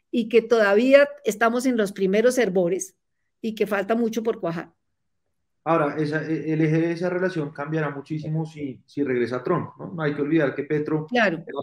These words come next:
Speaker 2: parte del discurso
Speaker 1: No, pues
Speaker 2: de Trump.
Speaker 1: imagínese, pues imagínese. La pregunta es, ¿regresará después de todo lo que se ha sabido?
Speaker 2: Pues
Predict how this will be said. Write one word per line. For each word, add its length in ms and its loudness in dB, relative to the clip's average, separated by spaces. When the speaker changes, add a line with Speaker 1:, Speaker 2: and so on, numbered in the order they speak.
Speaker 2:
parte 260 4
del 120 2
discurso 340 4
Speaker 1:
No, 60 4
pues 160 4
Speaker 2:
de 60 -6
Trump. 160 2
Speaker 1:
imagínese, 440 -2
pues 160 -2
imagínese. 600 0
La 140 0
pregunta 460 4
es, 200 0
¿regresará 720 4
después 300 0
de 100 -4
todo 140 4
lo 100 2
que 140 2
se 120 0
ha 40 2
sabido? 440 0
Speaker 2:
Pues 180 2